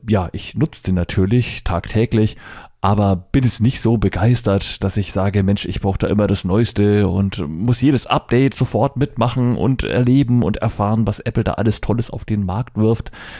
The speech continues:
Für mich ist Apple eher so ein bisschen Mittel zum Zweck, <laughs> so wie es halt auch jaws ist. Damit, ja,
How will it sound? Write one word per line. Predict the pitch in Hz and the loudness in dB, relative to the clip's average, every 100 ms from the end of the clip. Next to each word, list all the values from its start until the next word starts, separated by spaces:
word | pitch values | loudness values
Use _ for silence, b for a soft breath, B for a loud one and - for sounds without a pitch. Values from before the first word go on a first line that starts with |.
| B B B | B B B
Für | - 117 | -2 0
mich | 113 - | 2 2
ist | 104 - - | 0 0 -10
Apple | - 110 113 104 98 | -4 -2 2 2 2
eher | - 101 | 2 2
so | 101 | 2
ein | 98 | 2
bisschen | 101 - 92 90 | 0 2 2 4
Mittel | 90 - 90 | 2 0 0
zum | 95 87 | -2 -2
Zweck, | 107 131 - - | 0 0 0 -2
<laughs> | |
so | 80 - 135 | -2 0 2
wie | |
es | 127 | 2
halt | 98 | 0
auch | 98 - | 0 -2
jaws | 101 98 131 | 0 2 0
ist. | - 127 - B B B 120 | 0 -2 -4 B B B -6
Damit, | 98 95 95 - 85 98 135 - | 0 2 0 -2 -6 -6 -10 -4
ja, | 98 85 | -4 -4